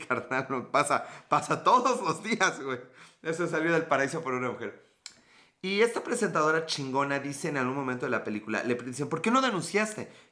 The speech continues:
Y ella dice, "Porque hubiera sentido que perdía". Güey, y le dice el, el otro personaje, "¿Y has pensado en que por no denunciar todo lo que nos pasó a tantas otras mujeres?". Entonces dicen,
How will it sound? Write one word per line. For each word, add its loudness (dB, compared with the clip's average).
Y 2
ella 6
dice, 0
"Porque -4
hubiera 4
sentido 0
que -2
perdía". -2
Güey, 2
y 0
le 4
dice 2
el, 4
el 6
otro 0
personaje, -4
"¿Y 2
has 0
pensado 2
en 2
que 0
por 0
no 6
denunciar -2
todo 6
lo 0
que 0
nos -6
pasó -2
a 0
tantas 2
otras -4
mujeres?". -4
Entonces 0
dicen, 2